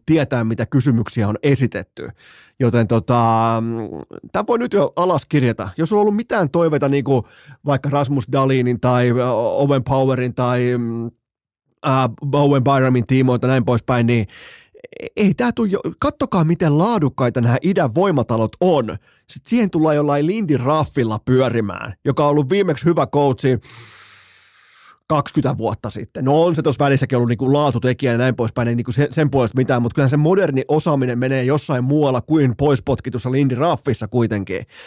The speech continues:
Jos ei se kelpaa edes Devilsiin, niin miten se voi olla vastaus Buffalossa? Sitä mä en, mä aina haluaisin nähdä, että on niinku, on selkeä logiikka, selkeä syy, kun tehdään vaihdoksia tai valintoja.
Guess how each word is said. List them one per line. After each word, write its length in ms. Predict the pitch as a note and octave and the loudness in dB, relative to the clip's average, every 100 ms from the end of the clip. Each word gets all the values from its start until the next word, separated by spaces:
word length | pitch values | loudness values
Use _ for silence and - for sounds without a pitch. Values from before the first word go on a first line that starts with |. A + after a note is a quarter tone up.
| - | -4
Jos 120 | D3+ | 0
ei 80 | C#3+ | 0
se 80 | C3+ | 0
kelpaa 340 | D#3+ D3+ D3+ | 0 0 -2
edes 280 | - D3 C#3+ D3 | -2 -2 -2 -2
Devilsiin, 880 | F#3 A3 G3+ D#3+ A2+ - G#2+ G#2 F#2+ - - - | 0 0 0 0 0 -2 -2 -2 -6 -12 -14 -4
niin 80 | C#3+ | -2
miten 220 | D#3+ E3 | 0 0
se 80 | D3+ | 0
voi 140 | D#3 | 0
olla 180 | D3 C3 - _ _ - | 0 -2 -8 _ _ -2
vastaus 640 | G3 - - C#3+ C3 - | -2 -2 -4 -2 -2 0
Buffalossa? 580 | F3 E3+ - A#2+ A2+ B2+ | 2 2 0 -2 -2 -2
Sitä 200 | D3 G3 | -2 0
mä 140 | E3 D3 | -2 0
en, 180 | D3 | -2
mä 80 | D#3 F3 D3+ - C#3+ | -2 -4 -2 -2 -2
aina 260 | G#3+ A#3 G#3 | -2 0 0
haluaisin 400 | G3 F#3 D#3 D#3 | 0 0 0 0
nähdä, 260 | E3+ E3+ D3+ | 0 2 2
että 120 | C#3+ | 2
on 60 | |
niinku, 220 | C#3 C#3+ B2+ - - - _ _ | 2 0 -2 -6 -20 -20 _ _
on 140 | D3 C#3+ | 0 0
selkeä 520 | F#3+ A3 - E3 C#3 | 2 0 0 2 4
logiikka, 560 | D#3 E3+ D3+ B2 - A2+ | 2 2 2 0 0 -4
selkeä 500 | E3+ G3 - D3+ A#2+ | -2 -4 -2 0 0
syy, 420 | - G#3 A3 E3 | -2 -2 0 0
kun 280 | - C3 A2+ | 0 -4 0
tehdään 520 | C#3+ C3+ C3 A#2+ A2+ | 2 2 0 -2 -2
vaihdoksia 600 | D3+ C#3 C3 - C#3 B2 | 0 0 0 -2 -2 -2
tai 240 | C#3+ C3+ A2+ | 0 0 2
valintoja. 600 | D3 C3+ G#2+ G#2 F#2+ | 2 2 -2 -4 -6